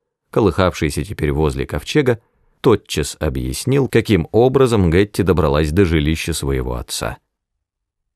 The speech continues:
Оправившись от изумления и страха, Юдифь порывисто бросилась в объятия сестры и, прижимая её к себе, плакала от радости.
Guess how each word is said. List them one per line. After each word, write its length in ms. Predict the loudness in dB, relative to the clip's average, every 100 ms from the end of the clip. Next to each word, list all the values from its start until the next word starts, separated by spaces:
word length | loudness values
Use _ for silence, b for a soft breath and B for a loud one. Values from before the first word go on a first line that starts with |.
| _
Оправившись 760 | -4 -2 2 2 2 0 -2 -6
от 140 | -4
изумления 600 | -4 -2 0 2 0 -2
и 180 | -8 -10
страха, 640 | -10 -6 -4 -4 -6 -14 _ _ _ _ _ _ -12
Юдифь 600 | -2 0 2 0 0 -4
порывисто 680 | 0 4 4 4 2 0 0
бросилась 580 | 2 2 2 0 0 0
в 60 |
объятия 480 | -2 0 -2 -4 -8
сестры 560 | -6 -8 -8 -8 -10 -12 _ _ _ _ _
и, 120 | -6
прижимая 680 | -2 0 2 4 4 4 4
её 340 | 2 0 0 -2
к 80 |
себе, 400 | -4 -6 0 0 -2 _ _ _ _ _ _
плакала 720 | -2 0 0 0 0 0 0
от 320 | -4 -10 -4
радости. 600 | -4 -4 -6 -8 -10 -12